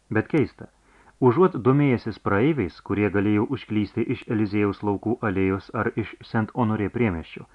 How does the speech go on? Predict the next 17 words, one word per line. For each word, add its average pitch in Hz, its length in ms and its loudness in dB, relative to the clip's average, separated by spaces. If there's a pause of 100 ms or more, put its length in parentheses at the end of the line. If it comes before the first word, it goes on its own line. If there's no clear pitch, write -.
(400)
jis 165 220 2
matyt 185 320 2
domėjosi 151 560 2
tik 131 240 2
tuo, 175 160 2
kas 160 240 0
dėjosi 143 340 0
grafo 117 380 -2
name, 101 400 -2 (680)
ir 123 120 2
visaip 107 320 0
stengėsi 143 560 -2
įžiūrėti, 120 640 -2 (400)
kas 160 160 2
vyksta 131 400 -2
tualeto 98 480 -2
kambaryje. 82 540 -8